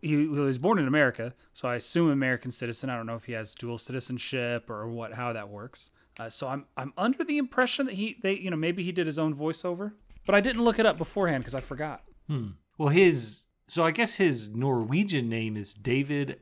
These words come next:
Speaker 2: Alexander Sjöholt.
Speaker 1: Oh, really?
Speaker 2: Yeah. I, I'm assuming now that's how it's pronounced because, like, fjord.
Speaker 1: Oh, we're going to mispronounce a lot in today's
Speaker 2: S-,
Speaker 1: episode.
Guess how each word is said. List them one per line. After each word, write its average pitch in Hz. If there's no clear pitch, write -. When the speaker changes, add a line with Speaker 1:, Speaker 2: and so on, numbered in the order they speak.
Speaker 2:
Alexander 120
Sjöholt. 135
Speaker 1:
Oh, 131
really? 123
Speaker 2:
Yeah. 113
I, 143
I'm 160
assuming 214
now 123
that's 120
how 110
it's 107
pronounced 104
because, 104
like, 107
fjord. 131
Speaker 1:
Oh, 135
we're 151
going 143
to 131
mispronounce 127
a 117
lot 101
in 117
today's 104
Speaker 2:
S-, 107
Speaker 1:
episode. 131